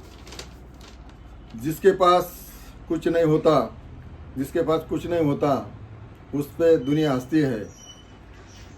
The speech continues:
जिसके पास सब कुछ होता है, जिसके पास सब कुछ होता है, उस पे दुनिया जलती है. हमारे पास आपकी दोस्ती है,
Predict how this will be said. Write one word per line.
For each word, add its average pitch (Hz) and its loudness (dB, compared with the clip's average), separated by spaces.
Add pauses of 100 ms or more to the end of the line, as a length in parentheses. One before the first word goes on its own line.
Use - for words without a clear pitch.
जिसके 147 -2
पास 160 4
सब 165 4
कुछ 175 -2
होता 156 4
है, 139 4 (540)
जिसके 127 -4
पास 151 -2
सब 147 -4
कुछ 135 -8
होता 151 2
है, 143 4 (760)
उस 135 0
पे 165 0
दुनिया 143 2
जलती 131 2
है. 120 -4 (1120)
हमारे 160 6
पास 180 4 (600)
आपकी 151 0
दोस्ती 160 2
है, 151 6